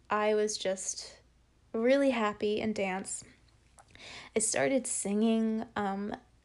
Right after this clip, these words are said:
the first, the first solo I ever sang in public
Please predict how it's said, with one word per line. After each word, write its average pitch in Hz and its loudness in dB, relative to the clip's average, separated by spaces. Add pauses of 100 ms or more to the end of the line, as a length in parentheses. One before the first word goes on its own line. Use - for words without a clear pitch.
(140)
the 208 -2
first, - 0 (920)
the 247 -10
first - 0 (680)
solo 226 4
I 196 -2
ever 226 4
sang 233 -2
in 208 -2
public - -2